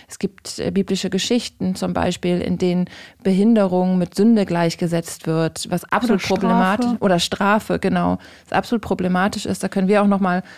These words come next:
Speaker 1: einsteigen in Tora und Ate und Koran. Wie wird das da erzählt? Aber wenn wir dich noch hier haben, Lena,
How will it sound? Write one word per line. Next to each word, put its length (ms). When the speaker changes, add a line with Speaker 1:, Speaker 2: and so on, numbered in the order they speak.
Speaker 1:
einsteigen 680
in 220
Tora 380
und 220
Ate 600
und 180
Koran. 640
Wie 160
wird 160
das 140
da 160
erzählt? 420
Aber 200
wenn 180
wir 60
dich 180
noch 140
hier 200
haben, 220
Lena, 320